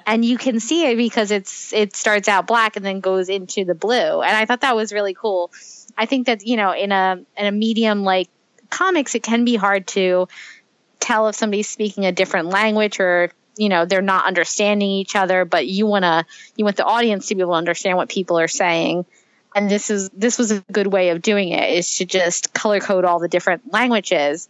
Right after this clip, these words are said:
Um, in, oh, uh, the orange was Mongolian, um, which there's a, there's a little note, um, and a little editorial note. And, but, like, once you, once you see that little editorial note,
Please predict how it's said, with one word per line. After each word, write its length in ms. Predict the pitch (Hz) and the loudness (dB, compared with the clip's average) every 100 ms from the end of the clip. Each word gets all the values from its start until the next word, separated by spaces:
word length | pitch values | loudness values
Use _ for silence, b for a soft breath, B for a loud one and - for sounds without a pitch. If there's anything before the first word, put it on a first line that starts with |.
| - | -2
Um, 400 | 190 170 156 170 _ _ - - B B _ _ - | 0 2 -2 -8 _ _ -20 -18 B B _ _ -2
in, 500 | 208 190 185 175 170 | 0 2 2 0 0
oh, 160 | 220 185 B B - | 0 0 B B -2
uh, 140 | 214 | 0
the 180 | 202 - | 2 2
orange 320 | 233 262 254 | 2 0 -2
was 160 | 247 226 | -4 -2
Mongolian, 680 | 208 196 185 170 110 92 - B - | -2 0 -2 -2 -10 -12 -18 B -2
um, 400 | 196 165 156 165 - - | 2 4 4 0 -10 -2
which 260 | 202 - 185 | -2 -2 -2
there's 220 | 196 190 | 0 0
a, 100 | 190 - | -2 -4
there's 260 | 208 208 190 | -2 -2 0
a 60 | |
little 180 | 190 175 | 0 0
note, 260 | 170 160 - | 0 -2 0
um, 220 | 170 160 | 0 0
and 160 | 165 165 | -2 -2
a 20 | |
little 220 | 196 190 | -2 -2
editorial 540 | - 196 - 214 196 180 | 0 -2 0 0 2 2
note. 300 | 175 165 - B B B | 0 0 -2 B B B
And, 240 | 226 226 214 | 0 0 2
but, 140 | 269 | 0
like, 200 | 269 285 | 0 0
once 360 | 262 285 285 - | 0 0 -2 -2
you, 440 | 269 269 254 240 208 | 0 2 2 0 0
once 360 | 226 254 254 | 0 0 0
you 140 | 262 262 | 0 0
see 180 | - | 0
that 180 | 247 220 | 0 0
little 200 | 214 240 | 0 0
editorial 400 | 240 220 262 247 | -2 -2 0 0
note, 400 | 226 254 247 - | 0 0 0 -4